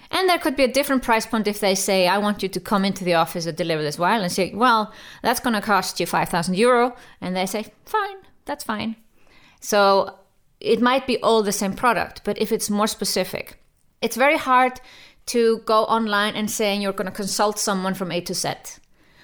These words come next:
What if it's just A to B and B to C and C to D? Uh, little specific things. Can you come up with some ideas as we're discussing this?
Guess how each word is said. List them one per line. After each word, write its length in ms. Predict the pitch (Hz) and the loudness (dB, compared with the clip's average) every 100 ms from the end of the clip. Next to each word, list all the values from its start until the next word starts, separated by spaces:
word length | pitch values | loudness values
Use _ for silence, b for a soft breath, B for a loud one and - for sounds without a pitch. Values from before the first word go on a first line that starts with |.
| b | b
What 180 | 240 262 | 0 0
if 100 | 277 | 0
it's 160 | 262 - | -2 0
just 280 | 233 226 - | -2 -2 -4
A 140 | 208 | -4
to 140 | 208 202 | -2 -2
B 320 | 208 170 160 | 0 0 -2
and 160 | 175 175 | -8 -6
B 160 | 214 220 | -4 -4
to 120 | 220 | -4
C 440 | - 202 170 156 | -2 -2 -2 -4
and 320 | - 160 165 - | -6 -6 -4 -2
C 220 | 254 233 | 2 2
to 120 | 226 | 2
D? 360 | 180 175 143 - - B B B B B | 2 2 2 -6 -20 B B B B B
Uh, 160 | 185 175 | 0 2
little 280 | 208 269 269 | 4 2 0
specific 580 | - 240 247 247 220 | -2 0 2 2 0
things. 480 | - 185 147 - - b b b b _ | -2 -4 -2 -4 -6 b b b b _
Can 140 | - 220 | -2 0
you 80 | |
come 180 | 220 226 | 2 2
up 140 | 220 240 | 2 0
with 100 | 240 | 0
some 140 | 226 | 0
ideas 440 | 220 208 285 - - | 2 2 0 0 -4
as 200 | 196 220 | -2 2
we're 180 | 220 | 2
discussing 480 | 214 214 - 220 247 | 2 -2 0 0 0
this? 320 | 269 392 - | 0 -2 -4